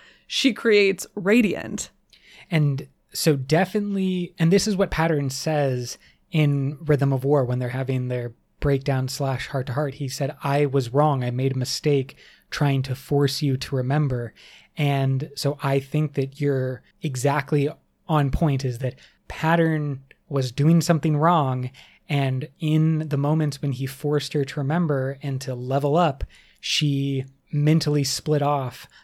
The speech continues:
Speaker 2: another character.
Speaker 1: Yeah, he is, like, poking holes in the armor that she needs to be a functioning human.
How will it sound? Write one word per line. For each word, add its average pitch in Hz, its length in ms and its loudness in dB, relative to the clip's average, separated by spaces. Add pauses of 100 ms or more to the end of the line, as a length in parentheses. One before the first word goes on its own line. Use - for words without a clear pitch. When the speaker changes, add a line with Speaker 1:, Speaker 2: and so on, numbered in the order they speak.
(100)
Speaker 2:
another 143 320 0
character. 135 540 -2
Speaker 1:
Yeah, 208 380 2
he 233 300 2
is, 214 260 -2
like, 180 260 -2 (300)
poking 226 400 2
holes 202 800 2
in 196 320 0
the 185 340 2
armor 208 420 2
that 185 280 2
she 208 240 -2
needs 196 400 -2
to - 80 -2
be 214 120 0
a 214 80 2
functioning - 540 -2
human. 214 560 -2